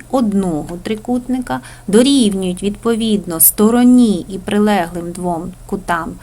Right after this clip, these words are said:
до неї іншого трикутника, то цих два трикутника між собою рівні. Зверніть знову увагу на малюнок. Сторона Б Ц дорівнює стороні Б один С один,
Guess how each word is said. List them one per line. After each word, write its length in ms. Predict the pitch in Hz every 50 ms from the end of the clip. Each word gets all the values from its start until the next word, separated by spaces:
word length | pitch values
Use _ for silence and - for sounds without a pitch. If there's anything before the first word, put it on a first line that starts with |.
| - - -
до 140 | 175 185 190
неї 420 | 196 196 185 180 170 160 180 - -
іншого 580 | 247 226 208 190 180 180 - - 226 233 254 254
трикутника, 760 | 247 285 285 - - 302 294 294 - 302 302 302 - 294 294 -
то 120 | - 208 190
цих 380 | 196 - - 220 202 180 180
два 220 | 170 170 165 160 180 -
трикутника 680 | - - 208 - - 320 330 - 349 349 349 - 339
між 220 | 311 240 208 208 -
собою 540 | - - 156 165 165 185 196 220 233 240 247 - -
рівні. 480 | 180 185 190 185 170 160 - 180 185 185
Зверніть 460 | - 214 226 208 196 180 175 180 -
знову 320 | 190 214 262 294 339 370
увагу 580 | 381 330 262 202 175 185 175 180 196 202 214 208
на 180 | 185 196 185 185
малюнок. 600 | 185 185 190 185 180 180 175 175 185 185 - -
Сторона 580 | - - 202 208 214 220 226 220 202 185 175
Б 300 | 180 175 175 202 190 165 175
Ц 480 | - - - - 175 170 175 185 240 240 - - - - - -
дорівнює 480 | 202 202 220 226 240 226 202 190 190
стороні 500 | 196 - - 196 185 185 185 185 180 180
Б 240 | 175 170 190 180 170
один 400 | 180 185 180 - - 185 190 -
С 300 | - - - 180 170 170
один, 380 | 180 208 220 220 262 294 311